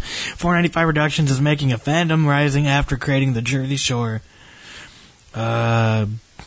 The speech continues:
they called it a disaster? Oh, it's called Disaster Date, which is another show. And then <laughs> shows that probably air at three A M other than Jersey Shore. Uh,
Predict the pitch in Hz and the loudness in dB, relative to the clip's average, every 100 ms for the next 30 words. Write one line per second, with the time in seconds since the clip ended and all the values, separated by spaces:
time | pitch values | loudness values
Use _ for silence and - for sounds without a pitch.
0 | - - 156 156 117 107 113 120 - 165 | -18 -8 -2 0 0 -2 -4 -8 -6 -4
1 | 165 - - - 196 180 147 135 147 131 | -6 -8 -20 -18 -12 -2 2 2 2 -2
2 | 120 151 165 - 135 143 127 123 123 120 | 0 2 2 0 2 2 2 0 0 0
3 | 127 135 117 - 113 113 139 - - - | 2 2 0 -2 -2 -2 -2 -8 -20 -20
4 | - - 170 - 135 143 147 135 - - | -16 -8 -6 0 2 4 4 2 -2 -16
5 | - 131 - - - 226 139 - - - | -14 -14 -14 -14 -10 -8 -8 -12 -18 -12
6 | - - - 135 151 147 131 139 139 131 | -10 -6 -4 0 0 0 0 0 0 0
7 | 135 135 135 143 151 151 131 120 120 113 | 0 -2 -2 -2 0 0 0 -2 -4 -6
8 | 120 123 123 131 131 117 117 143 - - | -4 -4 -4 -4 -2 -2 -2 -6 -14 -20
9 | - - _ - _ _ _ _ _ _ | -20 -20 _ -20 _ _ _ _ _ _
10 | - 160 151 147 123 113 104 98 | -6 -2 0 0 0 -2 -4 -8